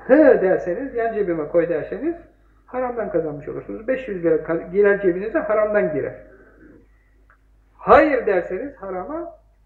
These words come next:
o rızık bu sefer dolaşır, sağdan gelir. Mecbur. Ama helalinden gelir bu sefer. Meşru bir şey olarak gelir size. Bu böyledir. Yani bu bir manevi kan-, kanundur, kaidedir. Ayetler de, hadisler de bunu böyle bildiriyor.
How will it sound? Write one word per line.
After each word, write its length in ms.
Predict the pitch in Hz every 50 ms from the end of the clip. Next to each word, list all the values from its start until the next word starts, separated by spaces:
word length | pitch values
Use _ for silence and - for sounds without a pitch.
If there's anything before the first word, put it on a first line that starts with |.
| _ _ _
o 140 | - 165 190
rızık 400 | 233 240 262 269 - - _ -
bu 60 | 247
sefer 360 | 247 254 233 247 220 202 -
dolaşır, 340 | 208 208 226 220 - 339 -
sağdan 380 | - - 226 285 285 285 285 247
gelir. 220 | 196 160 139 - - - _ _ _ _ _ _ _
Mecbur. 360 | 156 170 202 - 262 254 - - - - _
Ama 200 | 185 185 262 240
helalinden 580 | 156 175 185 185 180 170 175 175 170 165 151 147
gelir 220 | 139 131 123 -
bu 40 | -
sefer. 260 | - - - 131 - - - - _ _ _ _ _
Meşru 420 | 175 190 208 202 - 269 294 302 -
bir 120 | 220 214
şey 160 | - 220 202
olarak 320 | - 156 151 127 131 - -
gelir 180 | 127 123 117 - -
size. 200 | - 135 135 127 - _ _ _ _ _ _ _ _ _ _ _
Bu 120 | 185 175
böyledir. 360 | 202 214 208 190 165 143 131 135
Yani 280 | 143 147 147 147 147
bu 120 | 165 170 180
bir 80 | 185
manevi 400 | 180 170 170 170 175 175 185 185
kan-, 420 | 175 170 165 160 160 160 175 - -
kanundur, 540 | - 156 156 156 170 190 175 147 143 143
kaidedir. 580 | - 160 156 156 160 165 190 190 170 208 269 269 - - - - _ _ - - _ _ _ _
Ayetler 480 | - 180 180 185 185 185 196 196 190 180
de, 60 | 170
hadisler 460 | 170 170 170 170 - - 175 160 156
de 100 | 156 151
bunu 160 | 156 160 156
böyle 220 | 156 156 - 147 151
bildiriyor. 560 | 151 139 - 147 151 165 185 226 269 277